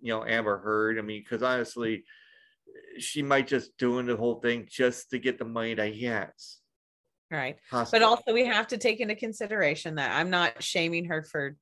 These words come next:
Speaker 2: for coming forward, for saying
Speaker 1: Yeah.
Speaker 2: that she was, had some issues, but I, in my mind, I just, I don't know. I just don't believe her, but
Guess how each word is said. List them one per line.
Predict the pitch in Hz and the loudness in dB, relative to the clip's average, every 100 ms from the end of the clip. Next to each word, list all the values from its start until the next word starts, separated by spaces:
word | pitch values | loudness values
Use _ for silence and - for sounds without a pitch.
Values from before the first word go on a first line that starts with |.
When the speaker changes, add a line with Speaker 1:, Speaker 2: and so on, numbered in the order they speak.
| _ | _
Speaker 2:
for | - | -6
coming | 147 170 160 156 | 0 0 0 -4
forward, | 156 143 135 135 135 139 | -2 0 2 0 -2 -4
for | 147 | -8
saying | 143 147 226 | -2 0 4
Speaker 1:
Yeah. | 135 | 2
Speaker 2:
that | 120 | 0
she | - 135 | -6 -8
was, | 131 _ _ _ - - | -12 _ _ _ -20 -4
had | 170 156 156 | 4 4 2
some | 180 170 156 | -6 -6 -4
issues, | 165 160 147 127 - - - | -2 0 -2 -8 -12 -20 -6
but | 160 151 - - | 4 4 4 0
I, | 139 156 143 - - | 4 4 2 -2 -6
in | 160 | -4
my | 160 156 | 0 2
mind, | 147 139 156 - | 2 2 2 0
I | 147 | 0
just, | 147 147 - - - _ _ _ _ _ _ _ - | -2 -6 -12 -18 -20 _ _ _ _ _ _ _ -10
I | 135 | -8
don't | 131 | -6
know. | 113 110 | -6 -6
I | 120 | -6
just | 147 147 | -6 -4
don't | 131 | -6
believe | 127 123 104 | -4 -6 -4
her, | 107 | -2
but | 214 220 - | 6 6 6